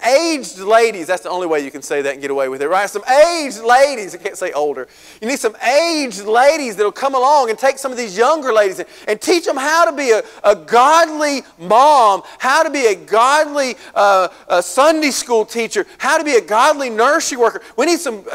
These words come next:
we need some older ladies, some aged ladies to come along and teach this younger,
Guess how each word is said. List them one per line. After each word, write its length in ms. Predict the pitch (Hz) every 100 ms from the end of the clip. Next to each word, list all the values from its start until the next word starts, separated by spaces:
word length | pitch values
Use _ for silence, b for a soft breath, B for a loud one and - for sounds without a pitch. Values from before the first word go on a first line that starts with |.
| 220
we 80 |
need 120 | 302 294
some 240 | 233 196 - - -
older 460 | 254 339 349 269
ladies, 240 | 196 185 175
some 140 | 196
aged 520 | 202 277 339 311 220
ladies 300 | 247 269 233
to 80 | 180
come 220 | - 254
along 420 | 240 233 240 190 - B -
and 140 | 180
teach 340 | - 262 -
this 200 | - 160
younger, 500 | 156 185 220 170 156